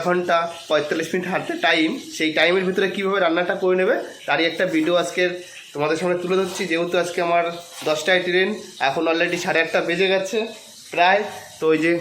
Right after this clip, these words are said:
দেখতে পাচ্ছ কটা বাজে, আঠাশ হয়ে গেছে, আটটা আঠাশ, ফ্রন্ট ক্যামেরা বলে উল্টো দেখাচ্ছে। তো চলো, আজকে আমি সিম্পল রান্না করছি, মাছের ঝোল আলু দিয়ে, আর সাথে একটু পালং শাক, সঙ্গে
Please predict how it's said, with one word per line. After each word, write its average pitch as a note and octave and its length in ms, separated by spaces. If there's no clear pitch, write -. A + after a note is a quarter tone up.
দেখতে C3+ 280
পাচ্ছ D#3 180
কটা C#3+ 240
বাজে, C#3+ 200
আঠাশ D3+ 260
হয়ে D#3+ 160
গেছে, D3+ 220
আটটা B2 280
আঠাশ, F3+ 240
ফ্রন্ট C3+ 220
ক্যামেরা C#3+ 260
বলে D3+ 160
উল্টো C#3 240
দেখাচ্ছে। D3+ 400
তো C#3+ 80
চলো, F3 160
আজকে - 260
আমি G3 120
সিম্পল G3 320
রান্না G3+ 260
করছি, G#3+ 280
মাছের C#3+ 340
ঝোল F#3+ 220
আলু D#3 160
দিয়ে, A3+ 160
আর C#3 140
সাথে F3+ 220
একটু G#3 120
পালং D#3 220
শাক, A3+ 160
সঙ্গে D3 300